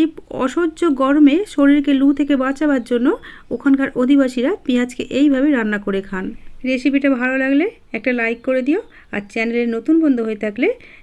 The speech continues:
চ্যানেলটা সাবস্ক্রাইব করে আমার পাশেই থেকো। চলো বন্ধুরা, তাহলে রেসিপিটা শুরু করি। এর জন্য মাঝারি সাইজের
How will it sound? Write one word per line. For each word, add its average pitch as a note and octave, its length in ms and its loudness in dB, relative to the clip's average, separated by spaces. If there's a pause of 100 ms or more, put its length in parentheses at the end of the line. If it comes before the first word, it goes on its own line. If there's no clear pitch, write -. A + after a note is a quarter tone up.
চ্যানেলটা G#3 320 -2
সাবস্ক্রাইব A3+ 600 -6
করে A#3+ 120 -2 (100)
আমার G#3+ 140 -4
পাশেই G#3 460 -6
থেকো। - 220 -14 (280)
চলো D4+ 280 2
বন্ধুরা, D4 360 6 (140)
তাহলে C4 320 0
রেসিপিটা C4+ 380 -4 (100)
শুরু C#4+ 200 2
করি। D#4 220 0 (360)
এর A#3 220 0
জন্য F4+ 180 0 (240)
মাঝারি B3+ 300 2
সাইজের C#4+ 320 0